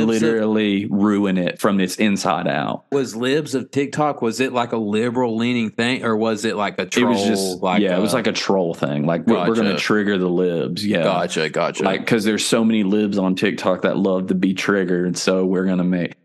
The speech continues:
Speaker 2: it's, it was such an asshole account though, and it's so popular, man. Like, it's insanely popular. And, uh, we, that, that interview with her on Tucker Carlson, man,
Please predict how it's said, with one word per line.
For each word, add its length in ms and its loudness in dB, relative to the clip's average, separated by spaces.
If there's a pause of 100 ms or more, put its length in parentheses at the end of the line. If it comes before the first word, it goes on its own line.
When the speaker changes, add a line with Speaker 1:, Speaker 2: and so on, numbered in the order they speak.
(140)
Speaker 2:
it's, 280 2
it 180 4
was 180 2
such 220 0
an 160 2
asshole 540 0
account 420 -2
though, 160 2 (140)
and 140 2
it's 120 -2
so 340 -2
popular, 640 -2
man. 360 -4 (260)
Like, 140 0
it's 180 -2
insanely 680 2
popular. 680 -2 (420)
And, 400 2
uh, 440 -2 (300)
we, 280 2 (260)
that, 360 0
that 380 0
interview 460 2
with 140 0
her 260 0
on 140 0
Tucker 320 -2
Carlson, 580 0
man, 400 0